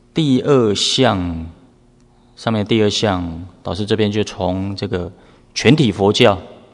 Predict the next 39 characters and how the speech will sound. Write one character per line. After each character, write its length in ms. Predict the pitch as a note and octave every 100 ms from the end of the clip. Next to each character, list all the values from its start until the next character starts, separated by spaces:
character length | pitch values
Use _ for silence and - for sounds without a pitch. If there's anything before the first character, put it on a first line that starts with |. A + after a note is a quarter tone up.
| -
来 160 | F2+
看， 260 | - A#2+ G2+ - -
哦， 140 | F#2 - - _ _ _ _ _
从 340 | - G2+ G#2
佛 200 | G#2 F#2+
教 160 | F#2+ A2
的 100 | F#2+
这 100 | G2+
个， 320 | F#2+ F2 F2+ E2+ - _ _ _ _ _ _ _ _ _ _ _
它 140 | G2+
的 220 | F#2+ F2+
演 240 | - F#2 E2
变， 280 | - A2 F#2 - - - _ _ -
好， 180 | - E2
这 140 | -
样 100 | F#2+
来 140 | F2+ E2
看。 220 | - F2 - - - - - _ _ -
他 100 | A2
说 420 | A2 A2 G#2+ G#2+ -
：“唯 240 | F#2+ G#2+
识 360 | B2 - D#3 A#2
必 180 | - A2+
是 140 | A#2+
法 220 | - E2+
相， 280 | E2 G#2+ F2 E2+
法 160 | - E2+
相 340 | - A#2 F#2 E2+ - - -
不 80 |
必 220 | F#2+ B2 G2
是 180 | - G2
唯 200 | F2 F2
识。” 280 | - G#2 E2 - - -
哦， 160 | F#2 F2+ - - _ _ _ _ _ _ _ _ _ _ _ _ -
好， 200 | E2 F#2
那 300 | G2 F#2+ F#2+ - - _ _
这 100 | -
个 80 | F#2+
是 400 | F2+ G2+ F#2+ E2